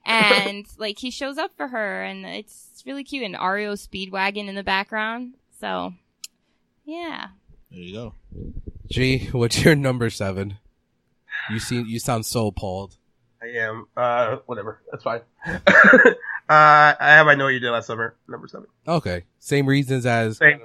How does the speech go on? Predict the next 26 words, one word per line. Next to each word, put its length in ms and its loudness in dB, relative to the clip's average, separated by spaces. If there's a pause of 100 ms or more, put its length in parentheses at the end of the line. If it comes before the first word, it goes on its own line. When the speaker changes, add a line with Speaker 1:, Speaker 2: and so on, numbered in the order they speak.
Speaker 4:
like 80 -6
Speaker 2:
reasons, 320 2
yeah. 340 2
Speaker 4:
yeah. 140 -10 (300)
Speaker 2:
And, 200 0
yeah, 260 0 (540)
I 60 -4
love 180 0
Sarah 160 -2
Michelle 220 -4
Gellar. 320 0
It's 80 -16
my 100 -8
girl. 380 -2 (920)
So. 160 2
Speaker 4:
Is 80 2
she, 120 -4
I, 260 -2
I'm 40 0
thinking 320 0
she's 160 -6
gonna 180 -2
be 160 -4
on 120 -2
your 160 -4
list 440 -8